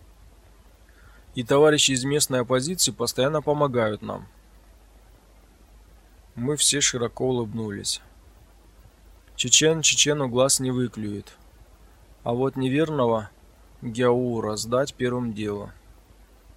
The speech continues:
«Вы зря смеётесь», Седов занервничал. «Сейчас в Москве с подачи оппозиции рассматривается вопрос о том,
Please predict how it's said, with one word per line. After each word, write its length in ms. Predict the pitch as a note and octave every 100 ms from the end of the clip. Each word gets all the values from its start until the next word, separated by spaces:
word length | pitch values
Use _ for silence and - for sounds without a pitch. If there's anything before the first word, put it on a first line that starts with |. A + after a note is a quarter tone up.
| - - _ - - - - - - - - - - - - - - -
«Вы 160 | C3+ C#3+
зря 220 | D#3 F#3
смеётесь», 800 | E3+ F3 F#3 D3+ A#2 G#2+ - - - - - _ _ - - -
Седов 400 | - A#2+ A2+ A2
занервничал. 760 | A2 A2+ A2+ G#2+ G#2+ G2+ G#2 G2 - - - - - - - - -
«Сейчас 460 | - A#2+ E3+ F3+ C#3+
в 20 |
Москве 400 | C#3+ - D3+ D3+
с 80 | -
подачи 460 | C3+ C3+ D#3+ D3
оппозиции 640 | B2+ B2+ B2 D#3+ F#3+ C3+
рассматривается 840 | B2 A#2+ - C#3+ E3 C#3 C3 B2+ B2+
вопрос 480 | A#2 A2 C3 C#3 -
о 100 | A#2+
том, 300 | D#3 F3